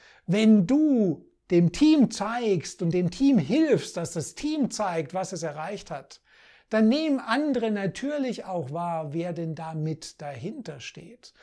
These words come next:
und wer eben die Führungskraft ist, die dafür sorgt, dass das Team erfolgreich ist. Und für solche Führungskräfte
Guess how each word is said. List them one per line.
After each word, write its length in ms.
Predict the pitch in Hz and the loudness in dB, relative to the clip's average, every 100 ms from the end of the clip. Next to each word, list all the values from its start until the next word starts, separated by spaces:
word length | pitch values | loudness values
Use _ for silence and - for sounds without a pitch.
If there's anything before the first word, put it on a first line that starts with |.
| - _ | -20 _
und 180 | 175 151 | -4 0
wer 240 | 190 247 202 | 4 2 2
eben 260 | 190 180 | 0 0
die 140 | 180 175 | 0 -2
Führungskraft 720 | 220 233 196 - 170 160 180 | -2 -2 -4 -6 -8 -6 -4
ist, 200 | 170 - - - | -4 -6 -20 -2
die 140 | 202 | 2
dafür 460 | 180 220 220 - 180 | 2 0 -2 0 0
sorgt, 480 | 143 233 285 254 - | 0 -2 -2 -6 -6
dass 180 | 180 - | -6 -4
das 220 | 160 - | -6 -6
Team 240 | 196 190 | -4 -4
erfolgreich 640 | 170 - 156 151 143 139 120 | -4 -6 -6 -6 -10 -16 -16
ist. 380 | 143 - - _ _ _ _ | -18 -20 -20 _ _ _ _
Und 440 | - 190 160 - _ _ _ _ | 0 2 2 -2 _ _ _ _
für 160 | - 131 | -12 -8
solche 460 | 123 208 277 214 | -2 -2 -2 -4
Führungskräfte 840 | 175 170 151 135 - 127 - 131 | -4 -4 -4 -6 -10 -12 -14 -18